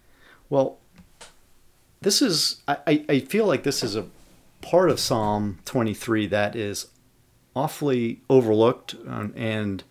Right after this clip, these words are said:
kind of sped by. You read it and you just keep going. And I almost see this as the centerpiece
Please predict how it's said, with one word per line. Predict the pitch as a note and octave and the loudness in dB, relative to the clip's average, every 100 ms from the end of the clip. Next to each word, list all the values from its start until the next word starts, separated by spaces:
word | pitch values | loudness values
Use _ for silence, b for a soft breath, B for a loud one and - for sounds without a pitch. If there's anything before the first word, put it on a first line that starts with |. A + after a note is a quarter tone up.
| b b | b b
kind | - | -4
of | - | -2
sped | - D#3+ B2+ | 4 4 4
by. | A2 - C#3+ | -2 -6 -6
You | A#2+ | -2
read | G#2+ C3+ C#3+ | 2 4 4
it | D3+ | 0
and | - A#2 | 0 0
you | G2+ | 0
just | G#2+ | -4
keep | - A#2+ - | -6 -8 -8
going. | G#2+ G#2 F2+ - _ b b b _ _ _ _ _ _ _ _ D3 | -10 -10 -14 -20 _ b b b _ _ _ _ _ _ _ _ -2
And | C3 | 0
I | A#2+ C#3+ | 4 6
almost | C#3+ A#2 - | 6 4 2
see | B2 | 2
this | A2 B2 A2 - - b b b b b b | 4 4 4 -2 -6 b b b b b b
as | A#2 A2+ G#2+ A2 | -4 -2 -4 -6
the | G#2+ | -4
centerpiece | - C3+ B2+ A2+ A#2 G#2 G#2 - | 0 2 2 0 -6 -6 -4 -6